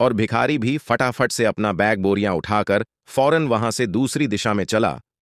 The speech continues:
कि कहीं इसका मन ना बदल जाए। और उस आदमी को लग रहा था कि कहीं भिखारी का मन बदल जाए और कटोरा वापस मांग ले।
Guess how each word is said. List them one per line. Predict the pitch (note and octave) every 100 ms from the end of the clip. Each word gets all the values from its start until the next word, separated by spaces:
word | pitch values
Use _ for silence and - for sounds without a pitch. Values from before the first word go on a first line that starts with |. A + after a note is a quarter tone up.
| -
कि | C#3+
कहीं | C#3+ C3+ F3
इसका | C#3 - D3
मन | A2+ B2+
ना | B2 G#2+ G#2+
बदल | F2 D#2+
जाए। | C#2+ C2 G#1 _ _ _ _ _ _
और | A2 D3
उस | F3
आदमी | C3+ B2+ D3
को | D#3
लग | C3 B2+
रहा | B2+ A#2+
था | B2+ C3+
कि | C3+
कहीं | A#2+ A2+ B2
भिखारी | G2 - G#2 D3
का | C#3+
मन | A2+ G#2
बदल | G2 G2+ G2+
जाए | G2 A2 B2 - -
और | A#2+
कटोरा | A#2 A#2 C#3 D3+
वापस | G#2+ G2+ C3+ -
मांग | E2 D#2+
ले। | C2+